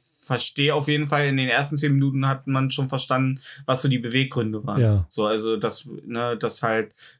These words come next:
Speaker 1: äh, sehr viele Nazi-Größen wieder in öffentliche Ämter und in hö-, hohe Würden,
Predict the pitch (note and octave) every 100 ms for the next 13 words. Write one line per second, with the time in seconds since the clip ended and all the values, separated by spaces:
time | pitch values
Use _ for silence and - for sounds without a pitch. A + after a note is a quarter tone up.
0 | - C3 A#2 A2 A#2+ A#2 C3+ A#2 A#2 B2+
1 | - C#3 A#2+ B2 C3 A#2 A2+ A2+ - -
2 | B2+ A#2+ A2 - B2 C#3 C#3+ B2+ A#2 A#2
3 | A2 A#2+ C3 C3 C3 A#2+ A#2+ B2+ C3+ D3
4 | C#3+